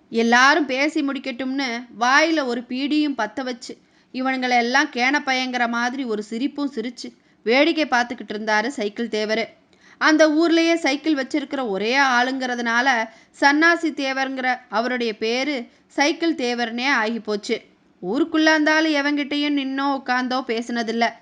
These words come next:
சைக்கிள்ல உட்கார்ந்துக்கிட்டே வலது காலை ஒரு பெடல்ல மிதிச்சு இடது கால் பெருவிரலை பூமியில ஊனி யானை மேல போற ராசா பிச்சைக்காரனை பார்த்து பேசுற மாதிரி பேசுறது தான் அவரு வழக்கம்.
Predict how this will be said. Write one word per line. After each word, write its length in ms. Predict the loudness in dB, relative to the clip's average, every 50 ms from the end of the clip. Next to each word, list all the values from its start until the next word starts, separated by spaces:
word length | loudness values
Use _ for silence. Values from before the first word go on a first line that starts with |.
| _ _ _ _ -6 0
சைக்கிள்ல 460 | 2 4 4 4 4 4 6 6 8 6
உட்கார்ந்துக்கிட்டே 720 | 6 4 4 4 4 4 4 0 -4 -4 -2 0 2 2 2
வலது 340 | 2 0 0 0 -2 -2 0
காலை 300 | 2 2 2 2 0 -2
ஒரு 180 | -4 -4 -6 -6
பெடல்ல 360 | -6 -4 -4 -4 -2 -2 -4
மிதிச்சு 580 | -4 -4 -6 -8 -8 -6 -6 -6 -6 -6 -8 -12 _ -20 _ _
இடது 360 | -2 2 4 4 4 4 2
கால் 260 | 2 4 4 4 4 2
பெருவிரலை 560 | -2 -2 -2 -2 -2 0 0 0 2 2 0
பூமியில 480 | 0 -2 -4 -2 0 0 0 0 -2
ஊனி 460 | -2 -4 -4 -4 -4 -4 -4 -4 -6 -8 -12 _ _ _ _
யானை 440 | -4 -2 0 2 2 2 2 2 2
மேல 260 | 0 2 0 0 -2
போற 260 | -2 -2 -2 0 0
ராசா 460 | 0 2 2 0 0 -2 -4 -6 -6 -8
பிச்சைக்காரனை 600 | -12 -12 -8 -8 -6 -2 2 2 2 2 2 0
பார்த்து 280 | -2 -2 -2 -2 -4 -6
பேசுற 460 | -6 -6 -6 -6 -6 -6 -4 -4 -2
மாதிரி 360 | -2 -2 -2 -2 -2 -4 -6 -4
பேசுறது 480 | -4 -6 -6 -6 -6 -6 -4 -4 -4 -4
தான் 380 | -2 -2 0 0 -2 -4 -6 -10 _ _ _ _
அவரு 360 | 2 4 4 4 2 0 0
வழக்கம். 560 | -2 -4 -4 -4 -4 -4 -4 -4 -6 -6 -8